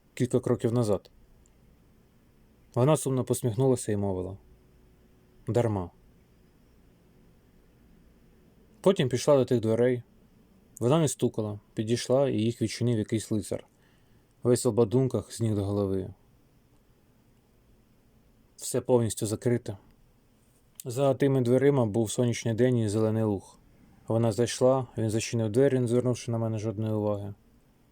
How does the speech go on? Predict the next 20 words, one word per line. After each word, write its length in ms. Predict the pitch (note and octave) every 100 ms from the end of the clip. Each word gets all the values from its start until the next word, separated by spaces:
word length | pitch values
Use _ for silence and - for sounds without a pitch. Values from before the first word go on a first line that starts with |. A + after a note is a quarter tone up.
| _ _ _ _ _ _ _
Через 320 | - B2+ B2+
секунду 720 | C3+ - C#3+ A2+ A2 G2+ F#2 - _ _ _ _ _ _ _ _ _ -
двері 300 | A2 A#2 A2
спалахнули, 580 | - G#2 G#2 B2 A#2+ G2+
мов 160 | G2+
сірник. 540 | - A2+ G#2 F#2 - _ _ _ _ _ _ _ _ _
І 80 | A2+
як 200 | A#2+ A#2+
сірник 460 | - A#2+ A#2+ C3+ B2
вони 140 | A2+
прогоріли 580 | - A2 G#2 A2 A#2 A2
до 100 | F#2
чорноти 420 | - A2 G#2+ A2
секунд 300 | - G#2 G2
за 100 | F#2
п'ять. 360 | - F2+ F2 _ _ _ _ _ _ _ _ _ _ _ _ _ -
А 60 |
коли 180 | C3 B2+
вогонь 280 | B2+ A#2 B2
згас, 500 | A2+ B2+ D3 -